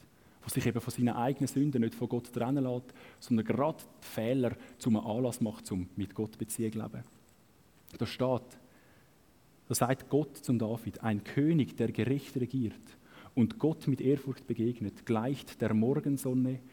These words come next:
die nach einem Regenschauer am wolkenlosen Himmel steht. Unter ihren warmen Spra-, Strahlen sprießen die Pflanzen aus der Erde hervor. Und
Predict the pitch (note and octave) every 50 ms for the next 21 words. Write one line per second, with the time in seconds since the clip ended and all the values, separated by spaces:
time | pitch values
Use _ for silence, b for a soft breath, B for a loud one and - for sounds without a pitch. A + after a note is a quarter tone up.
0 | B B B - A2+ A2 A2 G#2+ - A2 G#2+ G#2+ G#2+ G2+ G2+ G#2+ B2 C#3+ C#3 -
1 | C#3 B2+ - A#2 G#2+ A2 A2+ A2+ A#2+ B2 A2 G2+ G#2 A2+ B2+ B2 - A#2+ A2 G#2+
2 | G#2+ A2 A2+ - B2+ G2+ G2+ A#2 B2 A#2+ A2+ A#2 - - - G#2+ G#2+ - - -
3 | - B B B B B B B B - A#2 G#2 - - - D#3+ E3 F#3 F3+ D3+
4 | B2 A#2+ B2 B2 C#3 C#3+ D3 C#3+ C#3 - - - B2 A2+ A2 A2+ - - - -
5 | - G#2+ A2 A2+ C3 C#3+ C#3+ C3 A2+ - - - A#2 A#2+ C3+ C#3+ - - B2+ C3
6 | A#2+ - - A2+ A2 G#2 A2 A2 - - A#2 A2+ A2 B B B B - G#2 G#2
7 | G#2 - - B2 A2+ - A2+ G2+ G#2 G#2+ G#2 G2+ F#2+ G2+ G#2 - - - - C#3
8 | - - - - - - _ _ _ _ - - - b b b b b b b
9 | b - C3 B2